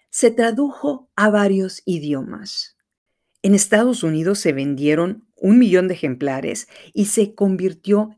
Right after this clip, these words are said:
en el modelo teórico del movimiento de la liberación de la mujer.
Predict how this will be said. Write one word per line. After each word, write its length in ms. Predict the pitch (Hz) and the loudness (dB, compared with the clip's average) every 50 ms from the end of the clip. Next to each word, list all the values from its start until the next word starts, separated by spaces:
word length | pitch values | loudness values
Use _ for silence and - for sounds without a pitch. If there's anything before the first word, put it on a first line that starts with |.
| _ - | _ -4
en 180 | 185 180 180 | -2 -2 0
el 140 | 175 170 170 | 0 -2 -2
modelo 640 | 165 160 160 156 170 175 175 170 180 185 - _ _ _ | -2 -4 -2 -2 -2 0 0 0 -2 -4 -6 _ _ _
teórico 680 | - 170 156 156 151 156 151 151 147 - - 135 131 - _ - | 0 0 2 4 2 2 2 0 -4 -6 -8 -10 -10 -10 _ -4
del 200 | 156 165 170 165 | -2 -2 0 0
movimiento 760 | 165 160 156 151 151 151 151 151 151 143 143 131 147 143 - _ | -2 -2 -2 -2 -2 -2 -2 -2 -2 -2 -4 -6 -8 -10 -10 _
de 140 | - 165 175 | 0 0 2
la 60 | 175 | 2
liberación 600 | 160 156 151 151 156 147 151 143 - - 151 147 | 0 -2 -4 -4 -4 -4 -4 -4 -4 -4 -4 -2
de 80 | 147 156 | -2 -2
la 100 | - 147 | -4 -4
mujer. 460 | 123 117 - - - - - - _ | -6 -8 -8 -8 -10 -10 -12 -16 _